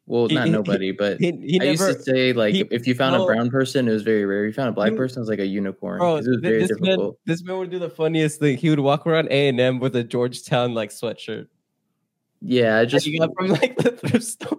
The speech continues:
Speaker 2: <laughs>
Speaker 1: Well, I, even the only sh-, it's A and M shirt I own is from the thrift <laughs> store.
Speaker 2: Yeah.
Speaker 1: I was like, "I'm not giving this institution any more money."
Speaker 2: Yeah.
Speaker 1: But it's
Speaker 2: Uh,
Speaker 1: really fun because you get
Speaker 2: yeah.
Speaker 1: a no-name school who beats, like, this insanely rich
Speaker 2: I
Speaker 1: school
Speaker 2: called
Speaker 1: who
Speaker 2: the
Speaker 1: has
Speaker 2: Pur-,
Speaker 1: all the
Speaker 2: yeah.
Speaker 1: money in the
Speaker 2: I,
Speaker 1: world.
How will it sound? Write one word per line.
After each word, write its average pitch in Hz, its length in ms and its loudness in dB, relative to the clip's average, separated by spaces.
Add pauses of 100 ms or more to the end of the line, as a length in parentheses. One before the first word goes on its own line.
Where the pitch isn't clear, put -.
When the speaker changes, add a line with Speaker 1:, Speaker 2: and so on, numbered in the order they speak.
(120)
Speaker 2:
<laughs> - 80 -4 (840)
Speaker 1:
Well, 139 220 2
I, 147 180 2
even 151 280 2
the 139 80 4
only 139 260 4
sh-, 131 140 -6
it's 123 260 2
A 135 160 4
and 131 80 4
M 127 100 2
shirt 127 220 2
I 104 140 4
own 110 260 2
is 110 100 -4
from 104 220 -6
the 107 60 -8
thrift 156 240 -2
<laughs> - 0 -
store. - 400 -2 (320)
Speaker 2:
Yeah. 180 480 0 (120)
Speaker 1:
I 113 120 0
was 123 200 2
like, 120 140 2
"I'm 123 140 0
not 120 160 2
giving 113 180 0
this 110 160 0
institution 113 720 -4
any 110 240 0
more 101 240 -4
money." 104 320 -4 (400)
Speaker 2:
Yeah. 113 220 -2 (1120)
Speaker 1:
But 127 160 4
it's 135 240 2
Speaker 2:
Uh, - 20 2
Speaker 1:
really 165 200 2
fun 156 280 2
because 120 320 2
you 120 160 2
get 123 220 0
Speaker 2:
yeah. 123 80 0
Speaker 1:
a - 20 2
no-name 123 340 4
school 117 360 0
who 120 120 0
beats, 113 360 -2
like, 107 160 -4
this 104 180 -2
insanely 110 520 2
rich 107 220 2
Speaker 2:
I 156 100 2
Speaker 1:
school - 100 -6
Speaker 2:
called 180 180 2
Speaker 1:
who - 60 -8
Speaker 2:
the 185 60 4
Speaker 1:
has - 100 0
Speaker 2:
Pur-, 156 80 -2
Speaker 1:
all 117 140 2
the 120 100 0
Speaker 2:
yeah. 160 180 0
Speaker 1:
money 113 160 0
in 110 80 0
the 107 80 0
Speaker 2:
I, 107 40 0
Speaker 1:
world. 107 480 -2